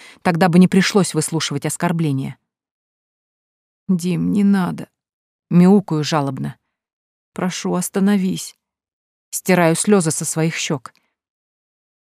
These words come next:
Ты ведь не такой. Я знаю тебя настоящего.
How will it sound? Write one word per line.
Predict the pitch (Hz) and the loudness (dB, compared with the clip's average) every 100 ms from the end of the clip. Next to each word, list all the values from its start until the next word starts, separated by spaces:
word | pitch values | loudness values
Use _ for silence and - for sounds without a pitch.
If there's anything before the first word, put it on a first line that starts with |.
| - | -2
Ты | 226 | 2
ведь | 214 190 | 2 4
не | 214 | 2
такой. | 214 196 185 175 - _ - | 2 -4 -6 -6 -8 _ -2
Я | 208 214 | 2 4
знаю | 220 220 202 | 6 6 4
тебя | 180 190 | 2 2
настоящего. | 185 - 196 175 156 180 160 | 2 0 0 0 0 -6 -12